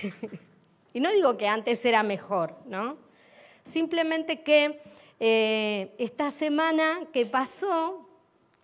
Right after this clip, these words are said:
este, yo estaba mirando unos memes, ¿viste? Porque de los memes también Dios te habla. <laughs> Yo estaba mirando unos memes de un chico que estaba re frustrado, pero re frustrado porque fue a la carnicería,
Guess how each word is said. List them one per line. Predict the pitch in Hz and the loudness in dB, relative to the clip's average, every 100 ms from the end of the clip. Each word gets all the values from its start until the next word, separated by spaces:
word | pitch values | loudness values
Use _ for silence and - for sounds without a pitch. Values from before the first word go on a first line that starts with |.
| _ _ _ - - | _ _ _ -18 -2
este, | 240 226 - - 247 226 214 202 196 185 180 190 | 2 2 -2 0 2 4 2 0 0 -2 -6 -8
yo | - | -4
estaba | 277 - 311 | -2 0 0
mirando | 285 254 285 294 | 0 0 0 0
unos | 269 262 - | -2 -4 -4
memes, | 269 339 311 247 285 294 - - _ _ | -2 -2 0 0 -2 -4 -16 -20 _ _
¿viste? | 233 247 | -10 -6
Porque | 285 254 | -4 2
de | 233 | 2
los | 226 | 2
memes | 214 440 605 508 | -2 -2 -2 -2
también | 220 226 208 | 0 0 0
Dios | 190 185 | 0 0
te | 180 | 4
habla. | 180 165 | 2 2
<laughs> | - 254 - 247 - 214 - - - - - | -2 -2 -2 -6 -6 -8 -8 -12 -20 -20 -16
Yo | - - 339 466 | -12 -10 -6 -4
estaba | 508 554 466 | 0 0 2
mirando | 440 381 349 | 4 4 2
unos | 311 262 | 0 0
memes | 302 370 320 302 320 - - - | -2 0 0 -2 -6 -12 -18 -6
de | 311 | -2
un | 403 453 | -2 -4
chico | 370 - 359 | -8 -4 -4
que | |
estaba | 269 - 392 381 | -4 -2 2 0
re | - 311 320 | 0 -4 -4
frustrado, | - - 302 - - 320 339 262 196 226 294 - | -6 -2 -2 -2 -4 0 2 4 4 0 -4 -4
pero | 247 226 233 | 0 2 0
re | 247 330 | -2 -2
frustrado | 320 277 277 - 302 285 277 | -2 -4 -6 -2 2 4 2
porque | 277 233 | 0 -4
fue | 247 339 | -4 -2
a | |
la | 349 349 | 0 0
carnicería, | 285 254 262 262 262 262 247 | 0 0 0 0 0 2 0